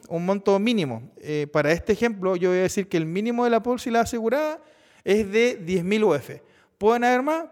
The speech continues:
Pueden haber menos. Recuerden que en, en esta serie de podcast estoy hablando de un ejemplo de un edificio tipo, dieciséis pisos, eh, quince mil metros cuadrados, de doscientas veinte mil U F.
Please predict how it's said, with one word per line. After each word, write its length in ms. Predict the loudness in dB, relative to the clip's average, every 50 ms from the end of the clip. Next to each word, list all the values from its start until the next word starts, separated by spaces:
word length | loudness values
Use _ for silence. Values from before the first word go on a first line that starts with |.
| -4 -2
Pueden 220 | 0 0 2 4
haber 180 | 2 2 2 0
menos. 280 | -2 -4 -4 -6 -10 -6
Recuerden 360 | -6 -2 0 0 0 -2 -6
que 380 | 0 2 4 4 4 2 -4 -10 -8
en, 260 | -8 -6 -6 -6 -4
en 140 | -2 -2 0
esta 160 | 0 -2 -2
serie 180 | 0 2 2
de 60 | 2 2
podcast 400 | 0 -2 0 0 -2 -2 -2 -4
estoy 220 | -6 -2 0 2
hablando 260 | 2 2 0 0 -2
de 80 | -4 -2
un 40 | -4
ejemplo 520 | -2 -2 -2 -2 -2 -2 -2 -2 0 0
de 60 | 0
un 100 | -2 -4
edificio 680 | -4 -6 -6 -6 -6 -8 -10 -4 -4 -4 -2 -2 -4
tipo, 560 | -6 -6 -10 -10 -10 -4 -2 0 0 0 -2 -6
dieciséis 440 | -10 -10 -8 -8 -6 -4 -6 -6 -6
pisos, 720 | _ -4 -2 -2 -4 -2 -2 0 0 2 0 0 -2 -4 -8 -16 _ _ _ _ _ _ _ _ _ _ _ _
eh, 840 | -4 0 2 2 4 4 4 4 4 4 4 4 4 2 2 0 -4 -10 -18 -18 -16 -14 -14 -14 -10
quince 300 | -4 -4 -2 -2 -2 -2
mil 80 | -2 -2
metros 180 | -4 -4 -2
cuadrados, 880 | 0 2 2 4 4 6 6 6 4 4 4 4 2 2 0 -4 -8 -6
de 340 | -2 0 0 0 -2 -4 -10
doscientas 520 | -8 -4 -4 -2 0 -2 -2 -2 -2 -2 0
veinte 300 | 0 -2 -2 -2 -4 -4
mil 140 | -2 -2 0
U 80 | -2
F. 200 | -2 -4 -8 -18